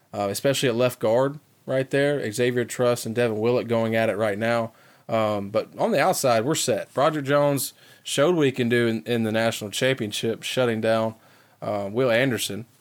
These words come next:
And Warren McClendon, uh, was a quality starter all year last year at right twa-, right tackle. So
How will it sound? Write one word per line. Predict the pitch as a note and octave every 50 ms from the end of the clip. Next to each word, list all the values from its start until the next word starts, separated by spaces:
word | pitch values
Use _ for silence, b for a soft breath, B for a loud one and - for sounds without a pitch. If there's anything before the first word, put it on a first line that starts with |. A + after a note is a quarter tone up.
| _ _ -
And | - A2+ A2+ A2 A2 A2 A2 A2
Warren | A2+ C3+ D3+ D3 C3
McClendon, | A#2 - - C#3+ C#3+ D#3 C#3+ B2+ A#2 A2+ A2 A2 b b b b b b b - -
uh, | - A2+ A2 G#2+ G2+ G2+
was | G#2+ G#2+ G#2 G2+ - - _ _
a | - G#2+
quality | - - - C#3+ D3 C#3+ C3 A#2+ A2+
starter | A2+ - - A#2+ A2+ A#2 A#2 A2+ G2
all | G2 A#2+ B2+ A#2+
year | A#2 A2+ A2+ C3 C3 A2+
last | G#2 G#2 G#2 G#2 G2+ - - -
year | A2 G#2+
at | G2+ G2
right | G#2+ G#2+ G#2 F#2+ F2
twa-, | - - A#2+ G#2+ - - -
right | A2+ G#2+ G2 F#2+
tackle. | - B2 A#2+ A#2+ - - G#2 F#2+
So | - - A#2 G2+ G2 G2